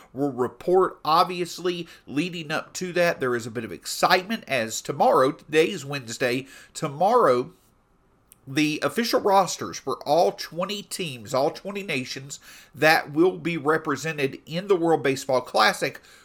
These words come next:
will be announced tomorrow afternoon. Now, a lot of it in dealing with the Braves,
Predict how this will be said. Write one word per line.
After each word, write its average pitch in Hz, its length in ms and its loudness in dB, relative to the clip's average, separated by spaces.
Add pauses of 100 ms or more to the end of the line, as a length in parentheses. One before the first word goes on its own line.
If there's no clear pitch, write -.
(100)
will 175 280 6
be 175 180 -2
announced 151 480 -2
tomorrow 139 400 0
afternoon. 131 580 -2
Now, 139 280 0 (120)
a 135 80 -2
lot 196 320 6
of 262 140 6
it - 240 0 (360)
in 165 200 -2
dealing 190 260 4
with 165 120 -6
the 135 80 -4
Braves, 156 580 2